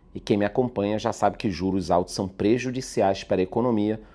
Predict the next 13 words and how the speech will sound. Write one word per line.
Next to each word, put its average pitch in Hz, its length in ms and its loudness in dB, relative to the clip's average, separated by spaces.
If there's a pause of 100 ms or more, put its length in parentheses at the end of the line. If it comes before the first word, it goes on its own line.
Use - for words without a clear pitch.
(280)
principalmente 113 880 0
porque - 320 -4
reduzem 92 520 0
o 95 60 -2
consumo 113 720 0 (340)
e 127 100 -2
tornam 104 480 4
o 107 40 2
acesso 101 480 0
ao 104 100 6
crédito 95 520 0
mais 98 240 2
difícil. 123 680 -2